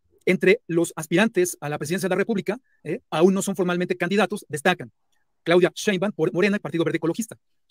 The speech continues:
Xochitl Gálvez por el, por el Frente Amplio por México. Eduardo Verástegui por la vía independiente. Ahora, está pendiente si Movimiento Ciudadano participará con Samuel García o Marcelo Ebrard.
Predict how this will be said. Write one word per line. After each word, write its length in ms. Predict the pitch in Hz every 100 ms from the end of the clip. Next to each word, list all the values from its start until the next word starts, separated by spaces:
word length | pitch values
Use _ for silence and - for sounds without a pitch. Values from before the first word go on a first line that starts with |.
| _
Xochitl 380 | - - 185 214
Gálvez 300 | 170 196 208
por 100 | 175
el, 80 | 156
por 320 | - - 160
el 80 | 156
Frente 280 | 185 185 208
Amplio 280 | 160 170 180
por 140 | -
México. 260 | 156 - - _ _ _ _ -
Eduardo 400 | 156 180 226 233
Verástegui 380 | 175 180 - 196
por 100 | 160
la 80 | 151
vía 120 | 165
independiente. 480 | 165 170 180 240 _ _ _ _ _ _ _ _ -
Ahora, 200 | 156 - _ _ _ -
está 220 | - -
pendiente 460 | 277 339 175 139 160
si 160 | - 170
Movimiento 220 | 175 226
Ciudadano 320 | 208 180 190
participará 460 | 147 143 143 147 170
con 180 | 175
Samuel 260 | 165 143 165
García 320 | 175 175 180 180
o 80 | 135
Marcelo 260 | 139 147
Ebrard. 160 | 156